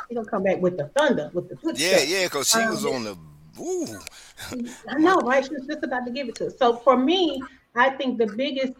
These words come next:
Speaker 1: misconception is that pleasure is something that happens to you and not something that we need to take ownership of and be intentional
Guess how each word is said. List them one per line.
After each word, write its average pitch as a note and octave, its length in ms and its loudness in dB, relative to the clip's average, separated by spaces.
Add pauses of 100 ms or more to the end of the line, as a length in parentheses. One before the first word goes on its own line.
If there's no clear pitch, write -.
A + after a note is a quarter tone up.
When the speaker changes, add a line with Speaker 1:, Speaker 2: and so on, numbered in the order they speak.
(360)
Speaker 1:
misconception G#3+ 1300 -2 (180)
is G#3+ 260 6
that F#3+ 220 4
pleasure A#3 680 2
is G3+ 280 -4
something G#3+ 520 -2
that F#3 180 0
happens G#3+ 600 -2 (240)
to D#4+ 240 2
you - 220 -6 (480)
and G3 180 2
not B3 220 2
something A#3 460 0
that F#3+ 200 4
we A3+ 160 -2
need A3 240 -2
to F#3+ 80 -4
take F#3+ 320 -2
ownership G#3 640 0
of G3 300 4
and F3+ 140 2
be G#3 120 -2
intentional F#3+ 800 -4